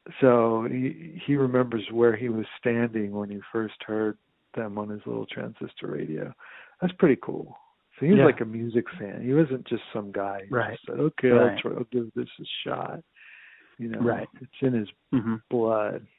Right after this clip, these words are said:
Speaker 2: Mm-hmm. Yeah.
Speaker 1: So, Diary of a Madman. I'm excited to do this one. I,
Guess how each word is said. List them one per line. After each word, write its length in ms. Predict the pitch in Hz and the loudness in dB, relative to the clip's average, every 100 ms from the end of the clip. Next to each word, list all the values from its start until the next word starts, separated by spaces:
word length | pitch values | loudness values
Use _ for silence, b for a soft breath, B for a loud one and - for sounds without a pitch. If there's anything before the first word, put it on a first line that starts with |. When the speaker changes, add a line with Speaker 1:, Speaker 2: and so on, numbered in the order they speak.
| _ _ _ _ _ _ _ | _ _ _ _ _ _ _
Speaker 2:
Mm-hmm. 240 | 135 123 123 - _ _ _ _ _ b b b b b b b _ _ _ _ _ | 2 2 0 -4 _ _ _ _ _ b b b b b b b _ _ _ _ _
Yeah. 260 | - 95 92 - _ b b b b b b b b b _ _ _ _ _ _ _ _ _ - | -8 -8 -8 -14 _ b b b b b b b b b _ _ _ _ _ _ _ _ _ 4
Speaker 1:
So, 340 | 156 151 139 131 - | 6 8 4 -2 -2
Diary 380 | - 147 160 170 | 2 6 6 8
of 100 | 156 | 6
a 80 | 147 | 2
Madman. 1040 | 143 143 151 175 170 123 120 120 135 147 165 B B B B B B B _ _ _ _ _ _ _ _ _ _ _ _ _ _ _ _ _ _ _ b b b | -2 2 2 2 -2 -4 -2 -2 -4 -8 -14 B B B B B B B _ _ _ _ _ _ _ _ _ _ _ _ _ _ _ _ _ _ _ b b b
I'm 120 | 131 147 | 0 0
excited 420 | 156 156 147 143 | 4 6 6 6
to 60 | 131 | -2
do 200 | 123 143 | 0 0
this 140 | 139 - | 0 -2
one. 120 | 123 | 0
I, 240 | 147 175 | 4 4